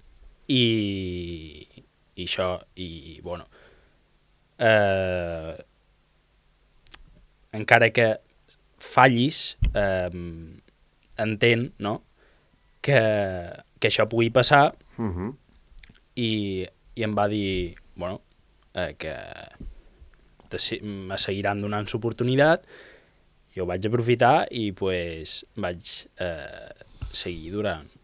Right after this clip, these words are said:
Speaker 1: tota la pretemporada. I jo crec que això és una de les coses que a mi més me va ajudar, és aquesta, aquesta confiança i aquesta tranquil·litat de, eh, si falles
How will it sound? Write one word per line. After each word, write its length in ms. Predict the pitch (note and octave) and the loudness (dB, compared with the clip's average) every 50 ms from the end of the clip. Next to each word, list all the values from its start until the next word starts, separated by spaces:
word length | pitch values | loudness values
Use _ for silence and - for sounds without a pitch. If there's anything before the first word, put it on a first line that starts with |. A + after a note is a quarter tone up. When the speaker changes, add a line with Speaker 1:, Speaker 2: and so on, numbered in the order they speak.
| _ _ _ _ _ _ | _ _ _ _ _ _
Speaker 1:
tota 280 | - F#2+ E2+ E2 D#2 - | -14 -12 -12 -10 -10 -8
la 200 | - - F2+ E2 | -8 -8 -8 -8
pretemporada. 640 | - F2+ E2 D#2+ D#2 D2+ - D#2 D#2 C#2 B1+ - - - - | -8 -8 -8 -8 -12 -12 -10 -10 -10 -10 -10 -12 -16 -20 -20
I 260 | - - - F#2+ - - _ - _ _ _ _ _ _ _ _ _ _ _ _ _ _ _ - | -20 -20 -18 -18 -20 -20 _ -20 _ _ _ _ _ _ _ _ _ _ _ _ _ _ _ -8
jo 120 | G#2+ G2+ F#2 | -6 -4 -4
crec 220 | G2+ G2+ G2 - | -4 -4 -6 -4
que 180 | - G#2 F#2+ - | -2 -4 -4 -2
això 420 | G#2 G2+ - - - G2 G2+ G#2 | -4 -4 -2 0 0 2 2 2
és 140 | G#2+ G2+ - G#2+ A#2 - - | 0 -2 -4 -8 -10 -10 -8
una 200 | A#2 G#2+ G#2+ G#2+ | -6 -4 -2 -2
de 80 | G#2 G#2 | -2 -2
les 160 | G2+ G2+ - | -2 -4 -2
coses 280 | - G#2 G2+ F#2+ - - | 0 0 0 0 -2 -2
que 220 | G#2 F#2+ F#2 F2 - _ - - - - - - _ _ _ _ _ _ _ - | -2 -2 -4 -4 -8 _ -20 -20 -20 -20 -20 -20 _ _ _ _ _ _ _ -4
a 180 | - G#2+ G#2+ G#2+ | 0 0 2 2
mi 80 | G#2+ G#2+ G#2+ | 0 0 0
més 400 | A2 A2 A2+ A#2 - - - - _ - - | 0 0 0 0 0 -2 -4 -8 _ -8 -4
me 120 | A2+ G#2+ | -2 0
va 200 | G2+ G2 F#2+ F#2+ | 2 2 2 2
ajudar, 460 | G2 G2 F#2+ F#2+ F#2 F2+ F2 D#2 D#2+ - - | 2 0 0 0 -2 -2 -2 -4 -8 -10 -8
és 200 | G2 G2 F#2+ G#2 | -6 -6 -4 -4
aquesta, 600 | A2 G2 G2+ G2 - G#2 - - A2 G2 F#2+ - - _ _ _ _ _ _ _ _ _ - - - - - - - - _ - - - - - - | -4 -4 -4 -4 -4 -6 -4 -2 -2 -4 -4 -4 -10 _ _ _ _ _ _ _ _ _ -20 -20 -20 -20 -20 -20 -20 -20 _ -20 -20 -20 -20 -10 -4
aquesta 840 | - G#2+ G2+ - G2+ G2 - - - G#2 G2 F#2 F#2 F2+ F2+ F2+ F2+ - | -2 -2 0 0 -2 -4 -4 -4 -2 -2 0 0 -2 -2 -4 -4 -6 -6
confiança 760 | - A2 G#2 G2+ - - A#2 A#2 B2+ C3 B2 - - C3 C3+ | -6 -6 -6 -6 -2 0 4 4 4 4 4 4 4 4 4
i 140 | C3+ C3 A#2 | 6 4 2
aquesta 360 | G2 G#2 G#2 - - A#2 G#2+ G#2 | 2 0 0 0 0 0 0 0
tranquil·litat 720 | A2+ G#2+ G#2+ G#2+ G#2 A2+ G#2+ G#2+ A2 A2 A2 A2+ A2 A2+ _ - | 0 -2 -2 -2 -2 -2 -2 0 2 4 4 2 2 0 _ -8
de, 320 | - A2+ A2 A2+ A2 A2 G#2+ - _ _ _ _ _ _ _ _ _ _ _ _ _ - | -6 -2 0 2 2 2 2 0 _ _ _ _ _ _ _ _ _ _ _ _ _ -4
eh, 340 | - G#2 G2+ G2 F#2+ F#2+ F#2+ | 0 2 2 2 2 0 0
si 180 | - - - G#2 | -2 -2 -4 -2
falles 760 | - - B2+ C3+ C#3+ D3 E3 F3 G3 G3 - - - - - | 4 8 8 8 10 10 8 8 8 6 2 -6 -8 -10 -12